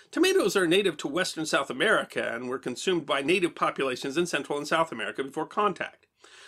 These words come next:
The word tomato comes from the Aztec word tomatl. It isn't clear who first brought the plants to Europe. Cortez may have brought them when he returned from capturing Tenochtitlan in fifteen twenty-one, but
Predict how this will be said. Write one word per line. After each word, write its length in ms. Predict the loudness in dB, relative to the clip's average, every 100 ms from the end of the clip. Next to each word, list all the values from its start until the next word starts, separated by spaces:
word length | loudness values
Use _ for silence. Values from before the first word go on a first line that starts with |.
| 2
The 80 | 6
word 320 | 8 6 2
tomato 380 | 0 2 4 2
comes 200 | 2 -2
from 100 | 0
the 140 | 0 0
Aztec 360 | -2 -2 -2
word 260 | 2 0 0 _ _
tomatl. 480 | 0 2 2 -2 -6 _ _ _ _ _ _ -20 _
It 120 | 0
isn't 240 | 2 2 0
clear 300 | 2 4 4
who 120 | 2
first 300 | 2 0 2
brought 260 | 4 4 2
the 60 |
plants 320 | -6 -6 -6 -6
to 100 | -4
Europe. 380 | -2 -2 -4 _ _ _ _ 0
Cortez 440 | 2 4 4 4
may 120 | 2
have 120 | 2
brought 220 | 2 -2 -2
them 180 | -4
when 140 | -2 -4
he 100 | -4
returned 340 | -4 -2 -2
from 100 | -2
capturing 360 | -2 -2 -2 -4
Tenochtitlan 1040 | -2 -2 -4 -8 -14 -10 -2 0 0 0
in 140 | -2 -2
fifteen 260 | -4 -4
twenty-one, 540 | -4 -6 -2 0 0 -2
but 160 | -6